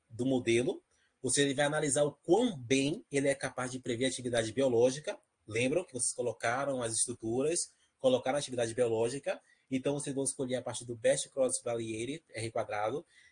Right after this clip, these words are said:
que é justamente pra prever a atividade biológica em dados que podem ser não vistos durante o treino. Este outra opção aqui é o Last Eastern Aso, que é justamente ver, é, é aquele que tem,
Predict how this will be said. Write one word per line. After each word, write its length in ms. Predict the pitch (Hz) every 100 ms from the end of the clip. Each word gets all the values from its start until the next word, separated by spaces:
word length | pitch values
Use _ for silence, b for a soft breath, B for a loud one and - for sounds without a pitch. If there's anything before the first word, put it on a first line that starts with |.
| _
que 80 | 165
é 40 |
justamente 400 | 156 - 165 - -
pra 80 |
prever 300 | 151 165 131
a 20 | 165
atividade 480 | - 151 143 135
biológica 600 | 131 143 127 131 147 156 - 180
em 200 | 196 143
dados 640 | 143 147 151 180 - - b b b
que 120 | - 151
podem 240 | 156 156
ser 160 | 156 151
não 160 | 196
vistos 380 | 147 151 - 156
durante 320 | 147 147 -
o 20 |
treino. 400 | - 113 98 101 - _ B B B B -
Este 380 | 208 247 -
outra 200 | 175 151
opção 320 | 143 135 135 127
aqui 280 | 117 139
é 60 | 151
o 60 | 139
Last 840 | 131 143 165 - - 180 175 -
Eastern 420 | 143 139 170 156 143
Aso, 400 | 117 104 98 - - -
que 160 | 123
é 60 | 120
justamente 500 | 131 131 131 127 139
ver, 480 | 104 110 127 160 - b b b -
é, 520 | 123 120 117 113 -
é 60 | 143
aquele 260 | 143 151 151
que 80 |
tem, 140 | -